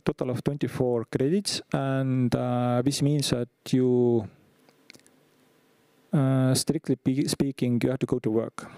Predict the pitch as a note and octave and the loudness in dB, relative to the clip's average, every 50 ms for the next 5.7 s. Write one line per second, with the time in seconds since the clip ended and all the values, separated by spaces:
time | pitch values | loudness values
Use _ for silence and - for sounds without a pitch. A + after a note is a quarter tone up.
0 | - - - _ _ _ _ _ - _ - - _ _ _ - _ _ _ - | -20 -20 -20 _ _ _ _ _ -20 _ -20 -20 _ _ _ -20 _ _ _ -10
1 | - - D3+ D3 D3+ C#3 C#3 D3+ D#3 - B2+ C3+ D3 D3+ C3+ _ - - B2+ B2 | -4 -2 -2 0 0 0 -2 0 0 0 2 2 2 0 0 _ -2 -2 -2 -2
2 | A#2+ A#2+ A#2+ A#2+ A#2+ A#2+ A#2+ B2 B2 B2 B2 B2 C3 B2+ - - D3 D3+ D3 C3 | 0 0 0 0 0 0 0 0 0 0 0 0 0 0 0 0 0 -2 -2 -4
3 | - - - - - F3 G3+ A3 A3+ - - - - - - _ _ - - - | -4 -4 -4 -2 -2 -2 0 -2 -2 -4 -8 -20 -20 -20 -20 _ _ -2 -2 0
4 | - D3 - - C#3 D3 - C#3 - - D3 D3 - C#3 - - A#2+ A#2+ - - | -2 -4 -2 -2 -2 -2 -2 -2 0 0 0 0 0 -2 0 0 -2 -2 -2 -4
5 | C3 - C#3+ - D3 E3 F3+ F3+ F#3+ F#3+ - - - | -4 -2 0 0 0 2 2 0 0 -2 -4 -6 -8